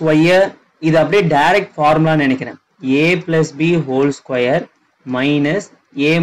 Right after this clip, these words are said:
minus B whole square. இது ரெண்டுத்தையும் minus பண்ணா உங்களுக்கு என்ன கிடைக்கும்? என்ன கிடைக்கும்? டைரக்டா ஃபோர் ஏ பின்னு கிடைக்குமா? அப்போ ஃபோர் எக்ஸ் ஒய் தானே நமக்கு ஆன்சர். அப்படி இல்லைன்னா value put போட்டு பாருங்க. நான் எக்ஸுக்கு வந்து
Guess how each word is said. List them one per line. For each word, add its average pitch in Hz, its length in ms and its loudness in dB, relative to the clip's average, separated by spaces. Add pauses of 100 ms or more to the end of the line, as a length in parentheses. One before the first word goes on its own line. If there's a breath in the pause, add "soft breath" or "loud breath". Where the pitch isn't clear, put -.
minus 143 400 -2
B 147 180 -2
whole 135 220 0
square. 123 200 -6
இது 143 140 0
ரெண்டுத்தையும் 165 380 0
minus 175 320 -4
பண்ணா 170 220 -2
உங்களுக்கு 151 300 -2
என்ன 170 220 -2
கிடைக்கும்? 139 340 -6 (840)
என்ன 170 260 -2
கிடைக்கும்? 143 320 -4 (500)
டைரக்டா 156 480 0
ஃபோர் 175 400 0
ஏ 170 160 0
பின்னு 170 220 -2
கிடைக்குமா? 160 380 -2 (360)
அப்போ 131 200 -6 (100)
ஃபோர் 180 340 2 (120)
எக்ஸ் 156 220 -12
ஒய் 170 140 0
தானே 175 200 0
நமக்கு 151 260 -2
ஆன்சர். 135 280 -6 (320)
அப்படி 170 260 -4
இல்லைன்னா 185 260 0 (100)
value 185 300 2 (100)
put 143 180 -4
போட்டு 139 280 -6
பாருங்க. 123 220 -4 (340)
நான் 139 160 -2 (100)
எக்ஸுக்கு 160 400 -4
வந்து 160 140 2